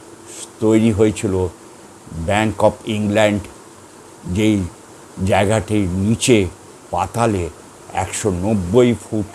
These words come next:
নিচে তৈরি হয়েছিল ব্যাংক রেলওয়ে স্টেশন। এই ব্যাংক রেলওয়ে স্টেশন টেমস নদীর একদম গা ঘেঁষে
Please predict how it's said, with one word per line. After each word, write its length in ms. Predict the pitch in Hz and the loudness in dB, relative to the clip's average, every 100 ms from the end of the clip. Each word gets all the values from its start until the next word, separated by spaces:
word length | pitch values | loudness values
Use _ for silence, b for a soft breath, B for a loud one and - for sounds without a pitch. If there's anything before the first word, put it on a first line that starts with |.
| - - - - | -18 -20 -20 -6
নিচে 440 | 104 110 - 113 95 | -2 0 0 0 0
তৈরি 260 | 107 104 104 | -2 0 0
হয়েছিল 400 | 98 104 - 92 | 0 -2 -4 -6
ব্যাংক 340 | 80 95 98 92 - 87 | -4 -2 -4 -6 -8 -6
রেলওয়ে 340 | 95 98 95 | -2 0 -2
স্টেশন। 580 | 90 - 87 - - 80 - - - - - - - - - | -4 -8 -10 -10 -10 -12 -14 -20 -20 -20 -20 -20 -20 -20 -12
এই 140 | 87 98 - | -6 -6 -2
ব্যাংক 320 | 98 113 110 87 | 0 2 0 0
রেলওয়ে 320 | 101 117 127 | 2 4 4
স্টেশন 560 | 120 - 113 - 117 107 92 - - - - | 2 -2 -2 -2 -4 -4 -12 -20 -20 -20 0
টেমস 440 | 135 156 165 - - | 4 4 2 -2 -4
নদীর 340 | 117 110 131 | -2 0 2
একদম 440 | 110 113 104 135 110 | 2 0 0 0 0
গা 320 | 85 87 107 | -2 0 0
ঘেঁষে 400 | 92 98 95 110 | 0 -4 -4 -6